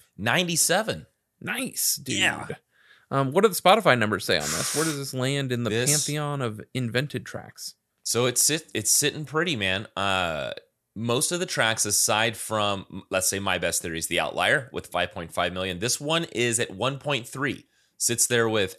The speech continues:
Speaker 1: Evidence, Movie Like, Stop, uh, Cut,
Speaker 2: Mm-hmm.
Speaker 1: all that. So it's, it's sitting in there. So one point three million
Speaker 2: Yeah.
Speaker 1: listens, plays.
Speaker 2: You know what I was thinking real quick? <sighs> What was it? Um, I was listening to, this is a bit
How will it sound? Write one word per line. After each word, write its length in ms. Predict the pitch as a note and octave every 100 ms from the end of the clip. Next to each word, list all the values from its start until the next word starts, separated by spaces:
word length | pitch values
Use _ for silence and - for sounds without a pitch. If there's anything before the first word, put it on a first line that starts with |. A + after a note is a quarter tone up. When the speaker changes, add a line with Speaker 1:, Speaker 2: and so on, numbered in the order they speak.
| -
Speaker 1:
Evidence, 560 | B2 B2+ B2+ B2 - D2+
Movie 320 | D#2 A#2+ A#2+
Like, 520 | A2+ A2 G#2+ G#2 - - -
Stop, 680 | - - A2 A2 A2+ - _ _ _ -
uh, 160 | D#2+ -
Cut, 500 | - A2+ A2 - - _ _ _ -
Speaker 2:
Mm-hmm. 540 | A2+ A2 A#2 B2+ C#3+ F#3 -
Speaker 1:
all 200 | A#2 E3+
that. 240 | F3 - -
So 220 | - A#2+
it's, 160 | A2 -
it's 180 | A2 -
sitting 240 | - G#2+
in 80 | G#2
there. 160 | D#2+
So 180 | - E2+
one 200 | F#2 G#2+
point 400 | - A2+ A2 G2+
three 320 | - G#2 G#2+
million 400 | F#2 F#2 G#2+ E2
Speaker 2:
Yeah. 480 | C#2 _ _ _ -
Speaker 1:
listens, 420 | F#2+ - B1+ -
plays. 480 | - A2 E2 - - _ _ _ _ _
Speaker 2:
You 120 | F3
know 100 | A#3+
what 80 | E4+
I 20 | C#4+
was 100 | -
thinking 360 | D3 A#2 G2+ -
real 180 | C3 A2
quick? 380 | - G#2+ - -
<sighs> 40 | - - - -
What 160 | F#3+ G3+
was 120 | C3
it? 160 | C3 -
Um, 320 | C#3+ C#3+ C#3 C#3
I 100 | C#3
was 300 | C3+ B2 C#3
listening 560 | E3 G3+ - C4 C4
to, 320 | - F3 E3
this 260 | C#3+ C#3 -
is 180 | F3+ C#3 -
a 200 | B2+ B2
bit 360 | A#2+ D3+ G3